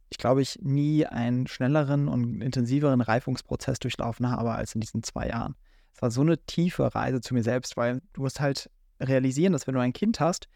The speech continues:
es ist eigentlich permanent eine Projektionsfläche für deine inneren Kindthemen. Das heißt,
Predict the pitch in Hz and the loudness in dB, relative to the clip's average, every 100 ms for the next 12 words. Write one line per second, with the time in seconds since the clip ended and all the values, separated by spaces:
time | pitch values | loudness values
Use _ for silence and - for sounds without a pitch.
0 | _ _ 139 135 131 127 - - 160 196 | _ _ -4 -2 -2 -4 -6 -4 0 2
1 | 151 - 131 - 131 123 - 160 - - | 0 -2 -4 0 0 0 0 -4 -2 -2
2 | 139 - - 131 120 123 131 131 113 127 | -2 -2 -2 -2 0 2 4 2 0 0
3 | 123 - 120 - 117 - 123 135 _ _ | 0 0 -2 -2 -4 0 0 -2 _ _
4 | - 120 - | -4 -4 -4